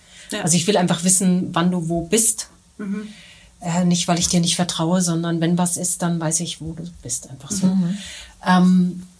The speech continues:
Speaker 2: ich kann ihr auch nur sagen, "Sei selbstbewusst und, ähm,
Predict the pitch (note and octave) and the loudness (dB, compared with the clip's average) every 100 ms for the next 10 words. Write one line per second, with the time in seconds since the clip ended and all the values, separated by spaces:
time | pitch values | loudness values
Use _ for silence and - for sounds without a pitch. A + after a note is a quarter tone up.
0 | - - _ _ _ _ _ _ _ - | -20 -20 _ _ _ _ _ _ _ -20
1 | _ - _ _ _ _ - - - A3 | _ -20 _ _ _ _ -6 -4 0 -2
2 | - G3+ G#3 G3+ G#3+ - G#3 G3 F#3 F3+ | 0 0 2 0 -2 0 -2 2 2 2
3 | F#3+ F#3 F#3+ F#3+ G3+ G3 A3 - - - | 2 0 0 -2 -6 -12 -16 -18 -20 -20
4 | - - - - - G3+ F3 F#3 F#3 F#3+ | -20 -20 -14 -4 0 0 0 2 2 2
5 | - F#3+ F3 F3 F3+ - - F3+ F3 F3 | -2 -4 -4 -2 0 -2 -2 -4 0 0
6 | F3 F3 F3 F3 F3 E3+ C#3 C#3 D#3 - | -2 -6 -6 -4 -4 -6 -6 -10 -12 -14